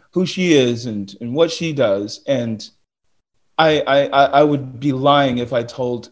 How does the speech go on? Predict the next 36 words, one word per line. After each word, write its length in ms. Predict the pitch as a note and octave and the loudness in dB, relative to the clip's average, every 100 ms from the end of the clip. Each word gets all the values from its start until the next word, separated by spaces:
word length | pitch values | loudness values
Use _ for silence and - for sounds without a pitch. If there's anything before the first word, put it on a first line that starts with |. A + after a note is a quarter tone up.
| - | -6
if 160 | C3 B2+ | -4 -4
I 100 | A#2+ | -8
told 360 | - D3+ C#3 | -4 -4 -4
you 140 | C3 B2 | -6 -6
right 160 | B2 | -4
now 240 | B2 A#2 A#2 | -2 -2 -2
that 140 | A#2 | -2
I 100 | A2 | -2
thought 260 | C3 A#2 A2+ | 0 0 0
of 120 | G#2+ | -4
Danica 380 | A2+ A2+ G#2 G#2 | -6 -6 -10 -12
Patrick 420 | A#2+ A#2 A#2 G2+ | -8 -8 -10 -12
in 140 | G#2+ | -10
my 140 | G#2 A2 | -10 -8
head, 340 | B2 A2 G#2+ - - - | -2 -2 -4 -14 -20 -14
but 180 | D3+ E3 | 2 4
it 80 | E3+ | 6
is, 200 | F3 D#3+ | 2 -2
but 220 | C#3+ D#3+ | 2 4
it 80 | E3 | 6
is 220 | A3+ F#3+ | 2 2
a 80 | D#3+ | 0
really, 440 | D3 D#3+ D3 C3 | 0 2 2 0
really, 720 | B2+ A#2+ D3+ D3 B2+ A2+ G#2 - - | -6 -4 -2 0 0 -2 -6 -10 -8
uh, 460 | A#2 A2 F2 D2 - _ _ _ | -4 -4 -6 -10 -16 _ _ _
nice 640 | B2+ C3+ C3 B2+ - - C3 | -8 -4 -2 -4 -6 -12 -12
reflection 760 | B2 - A#2+ A2+ - A2+ G#2 | -12 -8 -6 -4 -6 -12 -12
to, 320 | G2 A2 G#2 G2+ _ _ _ _ - | -10 -10 -10 -12 _ _ _ _ -6
you 120 | C#3 | -4
know, 300 | A#2+ A2 - - | -2 -4 -8 -14
just 200 | - D3 | -14 -12
have 180 | - C3+ | -6 -6
a 40 | B2 | -6
conversation 840 | C3 A#2 A2+ B2 A#2 A2+ - A2+ | -8 -8 -10 -8 -8 -10 -10 -12
with 160 | A2 | -10
a 300 | A2 G#2 F#2+ | -8 -6 -8